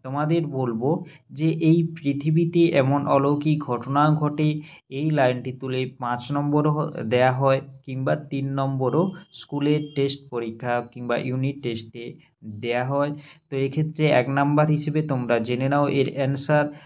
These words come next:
তপন কুমার রায়ের লেখা গল্প ছাপার অক্ষরে হাজার হাজার ছেলের হাতে ঘুরবে বা ঘোরাকে অলৌকিক ঘটনা বলা হয়েছে। নেক্সট কোশ্চেন, তা ঘটেছে, সত্যিই ঘটেছে।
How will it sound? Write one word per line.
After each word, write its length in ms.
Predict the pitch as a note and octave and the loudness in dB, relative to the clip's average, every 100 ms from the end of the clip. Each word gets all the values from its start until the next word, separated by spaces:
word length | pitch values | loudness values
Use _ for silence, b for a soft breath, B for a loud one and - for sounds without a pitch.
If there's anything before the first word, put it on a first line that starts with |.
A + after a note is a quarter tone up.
| B B _ - | B B _ -8
তপন 420 | C3 C3 E3 E3 | -8 -4 -2 -2
কুমার 460 | E3 D#3+ D#3+ D#3+ | -2 0 2 4
রায়ের 280 | C#3+ B2+ C3+ | 6 4 4
লেখা 380 | C3+ B2+ B2+ A#2+ | 2 0 0 -4
গল্প 640 | A2 A#2+ C3 C3 D3+ D3+ D3+ _ - | 0 2 0 0 -2 -2 -6 _ -20
ছাপার 560 | - C3 C3 D3+ D#3+ | -10 -8 -2 0 2
অক্ষরে 800 | - A#2+ A2+ A2 - C#3+ D3+ D3+ D3 B | 0 -2 -4 -6 -10 -6 -6 -6 -10 B
হাজার 520 | - A#2 A2+ B2+ D#3 | -6 0 0 4 4
হাজার 380 | D#3 D3+ D#3 D3+ D3+ | 4 2 2 2 0
ছেলের 440 | - B2 C#3 D3 | -4 0 0 0
হাতে 460 | C3+ C3+ D3 D3 D3 B B B C3 | -2 -4 -4 -4 -4 B B B -20
ঘুরবে 520 | - C#3+ C#3 C3+ D3 | -10 -4 -2 0 0
বা 200 | D3+ C#3 | 2 0
ঘোরাকে 720 | A2 - B2 C3+ C#3+ C3 G#2+ - B B - | 0 -4 0 0 0 -2 -2 -6 B B -10
অলৌকিক 580 | B2 B2+ D3 D3 D#3+ D#3+ | -6 -2 -2 -2 -4 -4
ঘটনা 500 | A#2+ A2+ A#2+ B2+ A#2+ | -6 -6 -4 -2 -2
বলা 260 | A2+ A#2+ | -2 -2
হয়েছে। 720 | B2+ C#3 D3 C#3+ D#3 G2+ G#2+ - _ _ _ | -2 0 0 2 2 2 -2 -14 _ _ _
নেক্সট 440 | B2 D#3 D#3 - | -6 -4 -4 -10
কোশ্চেন, 640 | - C3+ C3 - D#3 D#3 D3+ B B _ | -12 -10 -10 -6 0 0 0 B B _
তা 180 | A#2+ A2+ | -8 -6
ঘটেছে, 680 | G#2+ B2 D3+ D3 D3+ D3+ D3+ - - | -6 -4 -2 -4 -2 -4 -6 -14 -20
সত্যিই 640 | - C#3 C3+ - F3+ F#3+ | -6 -4 -4 -4 -2 0
ঘটেছে। 600 | C#3 A2+ A2+ A2 B2 A2+ | -2 -2 -2 -2 -2 -4